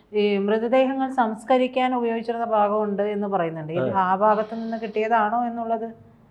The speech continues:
Speaker 2: മൃതദേഹങ്ങൾ സംസ്കരിക്കുന്ന ഹി-, ഹൈന്ദവ രീതിയിലായിരുന്നു.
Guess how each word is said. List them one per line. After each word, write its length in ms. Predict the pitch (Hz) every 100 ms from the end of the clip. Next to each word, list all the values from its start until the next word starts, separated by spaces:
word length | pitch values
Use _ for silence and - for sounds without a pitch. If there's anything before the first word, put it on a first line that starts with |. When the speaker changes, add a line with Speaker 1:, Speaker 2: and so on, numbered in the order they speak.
| _ _ -
Speaker 2:
മൃതദേഹങ്ങൾ 480 | 131 156 180 196
സംസ്കരിക്കുന്ന 580 | 190 180 - 196 190 196
ഹി-, 160 | 156 165
ഹൈന്ദവ 420 | 147 156 190 196
രീതിയിലായിരുന്നു. 580 | 175 170 165 131 110